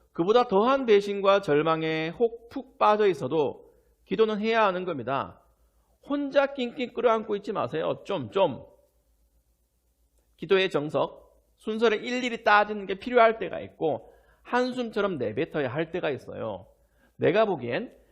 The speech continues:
여러분에게 필요한 건 비상벨과 같은 기도예요. 도무지 기도하지 않으니까 기도가 필요해. 비상시에 누르는 것처럼 무조건 누르고 봐야 돼요.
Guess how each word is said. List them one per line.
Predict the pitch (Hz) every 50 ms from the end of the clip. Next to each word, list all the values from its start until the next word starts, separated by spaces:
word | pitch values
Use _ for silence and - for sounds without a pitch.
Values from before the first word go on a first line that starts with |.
| _ _ -
여러분에게 | 147 180 233 233 247 240 240 240 233
필요한 | 240 - 233 226 220 202 175 139 135
건 | 143 180 185 165 123 - - - _
비상벨과 | - 131 196 208 214 220 220 226 220 220 220 202
같은 | 180 175 165 180 170 165
기도예요. | - 165 151 147 131 117 92 - - -
도무지 | - 147 160 190 226 220 220 220 220
기도하지 | - 196 190 233 220 220 214 214 208 208 190
않으니까 | 160 139 147 175 170 147 - - 185 190 185 185
기도가 | - - 190 185 208 190 196 190 190
필요해. | - - 196 202 196 185 180 165 131 - -
비상시에 | 147 151 190 185 202 208 247 233
누르는 | 185 156 160 180 214 220 220
것처럼 | 220 208 214 214 214 202 147
무조건 | 139 156 233 - 226 170
누르고 | 147 160 180 233 240 247
봐야 | 226 202 196 202
돼요. | 175 180 180 175 139 -